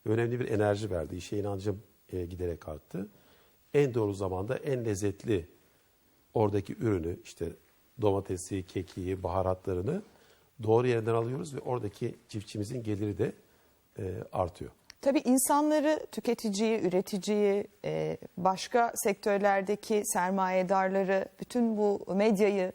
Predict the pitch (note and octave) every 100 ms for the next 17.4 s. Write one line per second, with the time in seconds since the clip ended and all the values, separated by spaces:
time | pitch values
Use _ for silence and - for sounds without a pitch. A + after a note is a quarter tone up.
0 | - F#3+ - G3 F#3+ G3+ G3+ - F3+ F#3
1 | F3+ F3 G3+ F#3+ C#4 A3 F3+ - F3+ E3+
2 | E3 E3 D#3+ - D#3+ F3 C4+ A3+ G#3+ C4
3 | C#4 A#3+ A#3+ A#3+ - A#3+ A#3+ A3+ A3+ F4
4 | D#4 G#3 G#3 A3 - G#3+ G#3+ F#3+ - -
5 | A3+ A3+ G#3+ G#3 G3 G3 F3+ F3 G3+ -
6 | E3+ E3 C#3 - G#3+ F#3 G3 - F#3+ G#3+
7 | G3+ G#3 F#3+ E3+ D#3 D3+ C3+ A#2+ - _
8 | _ - - F2+ D#2 - _ _ - D#3+
9 | D#3 D#3 D3 D3 C#3 B2 - - G3+ -
10 | B3+ A#3+ A3+ A3 - A#3+ G#3+ A#3+ A#3 A3+
11 | A3 A3+ G#3+ A3+ G#3+ G#3 F3 F#3 G#3+ -
12 | G#3 G3+ G3 F#3 G3 F#3 E3+ D#3+ D#3 D3
13 | C#3 D3 D#3+ E3+ - F#3+ G#3 G3+ F3 F3
14 | F3+ F#3+ B3 E3+ - D#3+ D#3 D#3+ - E3
15 | - E3+ D#3 D#3 D#3+ D#3 D3+ D3+ E3+ F3
16 | F#3 F3+ - F#3+ F3 D3+ C#3 C3 B2+ B2+
17 | A#2+ A#2+ C3